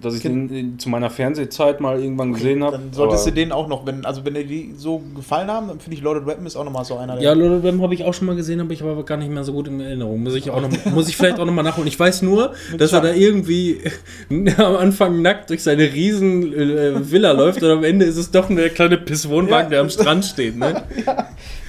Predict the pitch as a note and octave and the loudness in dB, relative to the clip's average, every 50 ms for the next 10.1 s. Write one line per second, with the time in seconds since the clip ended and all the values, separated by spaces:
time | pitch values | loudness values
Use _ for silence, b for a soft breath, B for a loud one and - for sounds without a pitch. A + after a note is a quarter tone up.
0 | B B B B B B B B B B B - D#3+ D#3+ D#3+ D#3 C#3 C3+ C3+ B2+ | B B B B B B B B B B B 2 4 4 4 4 2 -2 -4 -2
1 | D3 E3+ E3+ F3+ G3+ F#3+ F3 D#3 D#3 D3+ D#3 E3 D3 - C3+ C3+ C3+ B2+ B2 B2+ | -2 0 0 0 0 0 -2 -2 -4 -4 -4 -4 -6 -8 -10 -12 -10 -8 -8 -8
2 | B2 B2+ C3 C3 C3 C3+ C3+ C3+ C3 B2+ B2+ - - - - C#3 C3+ C#3+ C#3+ C#3+ | -8 -8 -8 -8 -8 -8 -6 -6 -8 -8 -10 -16 -20 -12 -8 -2 0 2 4 4
3 | C#3+ C#3+ C3+ C3+ C3+ C3+ C3+ - A2 A#2 A#2 A2+ - F#2+ G2 - A3 - - - | 4 4 4 4 4 2 2 0 -2 -2 -2 -2 -2 2 4 4 4 4 2 -2
4 | - F#3+ D#3+ D3 D3+ - - E3 D#3 D3+ D#3 D#3 D#3+ F3 F3 F3 - - D3 C#3+ | -4 -2 -2 -2 -2 -2 -4 -4 -4 -2 -4 -4 -4 -6 -8 -8 -8 -8 -4 -4
5 | C#3+ D3 D3+ C#3 - E3 C3+ C#3+ D#3+ E3+ D3+ D#3 D3+ D3 C#3 C#3 C#3 C3 A#2+ A2+ | -2 -2 -2 -4 -6 -6 -4 -4 -4 -4 -6 -6 -4 -4 -2 -2 -4 -4 -8 -10
6 | A2 - - - - - D#3 D#3 - E3 D3+ D3+ E3 D#3+ E3 D#3+ D#3 - - D3+ | -14 -16 -18 -16 -10 -10 -8 -8 -8 -8 -8 -6 -6 -6 -6 -8 -8 -10 -10 -8
7 | D3 - - B3 - F3 D#3 D#3 D#3+ D#3+ E3 D#3+ E3 - - - - - - - | -4 -4 -4 -2 -2 0 2 2 4 2 2 0 -4 -10 -20 -20 -20 -20 -20 -18
8 | - C3 C#3 D3 - - - C#3+ D3+ D#3 E3 E3 - D3+ D#3 D#3+ C#3+ B2 C#3+ C#3+ | -12 -10 -10 -10 -10 -12 -10 -6 -6 -4 -4 -6 -6 -4 -2 -2 0 0 -2 -2
9 | - - - E3+ D#3+ D3+ - - D#3+ - - E3+ E3 F#3 E3+ E3+ F#3+ A#3+ - - | -4 -6 -8 -6 -6 -6 -6 -10 -10 -10 -8 -8 -6 -4 -4 -4 -4 -4 -6 -10
10 | - | -16